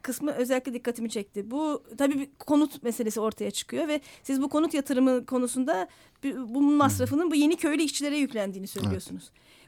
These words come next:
Speaker 1: Bu süreçten bahsetmek istiyorum. Yani
Speaker 2: Hı hı.
Speaker 1: bu, bunu bir anlatabilir misiniz?
Speaker 2: Şimdi Türkiye'de gecekondulaşma diye tarif edilen bin dokuz yüz ellilerde hız kazanan, aslında biraz daha erken başlayan süreç, e,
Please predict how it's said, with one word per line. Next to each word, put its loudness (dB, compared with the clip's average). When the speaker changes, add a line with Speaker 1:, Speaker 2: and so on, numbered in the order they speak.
Speaker 1:
Bu -2
süreçten 0
bahsetmek -2
istiyorum. -4
Yani 0
Speaker 2:
Hı -4
hı. -6
Speaker 1:
bu, -8
bunu -2
bir -4
anlatabilir -2
misiniz? -8
Speaker 2:
Şimdi 2
Türkiye'de 4
gecekondulaşma 8
diye 8
tarif 6
edilen 4
bin 4
dokuz 6
yüz -6
ellilerde 8
hız -2
kazanan, 2
aslında -8
biraz -4
daha -2
erken -6
başlayan -2
süreç, 0
e, 6